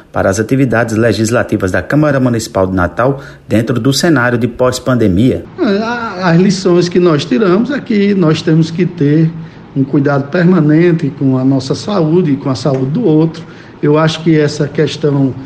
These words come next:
Speaker 2: do álcool gel, ela veio pra ficar, né? As pessoas às vezes não se cuidam. Nós temos que esperar também a questão da vacina. Enquanto não tiver a vacina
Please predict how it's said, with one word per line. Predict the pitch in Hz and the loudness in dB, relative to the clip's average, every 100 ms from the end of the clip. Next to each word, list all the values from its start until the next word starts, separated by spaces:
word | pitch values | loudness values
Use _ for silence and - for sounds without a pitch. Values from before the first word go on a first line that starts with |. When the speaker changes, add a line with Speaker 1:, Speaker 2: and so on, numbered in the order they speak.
| - - - | -16 -20 -12
Speaker 2:
do | 131 139 139 139 | -2 0 2 2
álcool | 143 139 143 127 | 2 0 -2 -2
gel, | 120 131 131 131 | 2 2 2 2
ela | 131 131 | 0 0
veio | 113 139 156 | 0 0 0
pra | - 135 | 0 -8
ficar, | 117 127 - 127 135 156 | -8 -12 -10 -4 -2 -2
né? | 127 143 165 - - | -2 -4 -6 -10 -18
As | - | -20
pessoas | - 139 131 143 135 | -6 -4 -2 0 0
às | 135 120 | 0 -2
vezes | 135 127 | -2 -2
não | 127 135 | -2 -4
se | - 185 | -4 -10
cuidam. | - 147 156 170 160 - - - - | -4 0 0 0 -6 -10 -20 -16 -2
Nós | 151 - | -2 2
temos | 170 165 | 2 2
que | 165 | -2
esperar | - 180 156 147 147 | -2 0 2 0 0
também | 156 139 135 135 | 2 2 2 0
a | |
questão | 131 135 - 143 139 120 - - - - | -4 -6 -2 0 0 -2 -6 -16 -20 -10
da | 233 156 | -4 0
vacina. | 156 147 - 143 151 165 | 0 -2 -2 0 4 4
Enquanto | 139 170 175 170 | 2 0 -2 0
não | 156 | 0
tiver | 160 139 143 | 2 0 0
a | |
vacina | 135 131 - 135 135 | 0 -4 -4 -2 -2